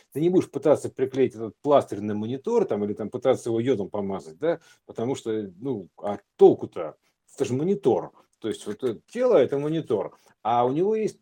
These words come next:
причина этого всего, то есть, э, внутренняя причина некая, то есть которая находится в ином,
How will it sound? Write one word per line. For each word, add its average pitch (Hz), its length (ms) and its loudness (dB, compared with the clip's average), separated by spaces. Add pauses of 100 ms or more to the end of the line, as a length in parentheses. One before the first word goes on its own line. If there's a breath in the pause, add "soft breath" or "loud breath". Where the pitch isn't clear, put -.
причина 185 500 -2
этого 98 280 -4
всего, 156 400 -2
то - 140 -10
есть, 104 240 -8
э, 120 80 -8
внутренняя 113 680 -4
причина 208 380 -6
некая, 110 360 -4
то - 100 -10
есть 98 140 -8
которая 143 320 0
находится 135 460 -4
в 147 140 -2
ином, 131 340 -2